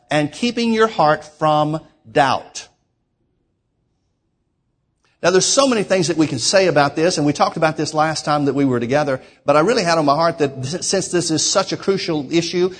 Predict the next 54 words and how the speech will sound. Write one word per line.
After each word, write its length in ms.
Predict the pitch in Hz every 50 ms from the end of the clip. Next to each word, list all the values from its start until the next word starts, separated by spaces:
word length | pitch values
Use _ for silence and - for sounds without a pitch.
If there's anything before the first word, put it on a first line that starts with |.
| - -
and 80 | 196
step 160 | - - 254 -
number 200 | 226 196 175 160
three 280 | 156 190 190 185 160
is 160 | 160 165 160
the, 80 | 165 143
is 260 | 135 117 143 147 139
the 80 | - 117
key. 300 | - 160 135 92 - _ _ _ _ _ _ _ _ _ _ _ _ _ _ _ _ _ _
Step 280 | - - 208 240 233
number 200 | 226 233 226 220
three 280 | - - 165 165 165 156
really 300 | 147 160 160 160 156 160
is 120 | 156 156
the 80 | 156 147
key. 160 | - 147 123
Step 220 | - - 180 175
number 240 | 175 185 185 175 170
four, 400 | - - 185 185 185 185 180 180 - - _ -
which 220 | 147 156 - -
is 100 | 143 139
praising 380 | - - 165 170 170 151 165 165
God 240 | 160 160 160 160 -
for 80 | 165
your 120 | 147 147 147
answer, 280 | 156 160 - - 147
is 100 | 143 127
important, 480 | 143 135 127 - 170 170 170 165 170 - - - _ _ -
but 160 | 117 131 131
you 60 | 180
can't 180 | 165 - 180 147
praise 220 | - 185 180 160
God 240 | 170 175 170 165 165
from 140 | 170 160 156
your, 200 | 147 151 143 147
for 140 | 147 - 147
your 160 | 135 135 139
answer 320 | 151 160 156 151 160 156
unless 320 | 151 143 139 147 151 - -
you 60 | 135
keep 180 | - 160 156 -
your 80 | 127
heart 180 | 123 139 135 131
from 120 | - 113
doubt. 280 | 113 120 104 - - - _ _ _ _ _ _ _ _ _ _ _ _ _ _ _ _
So 180 | - - 170 165
step 240 | 165 226 247 254 254
number 180 | 269 262 240
three 320 | 226 - - 254 240 214 190
is 140 | 170 135
the 80 | 135 170
one 180 | 165 196 208 190
that 160 | 170 160 -
the, 120 | 156 143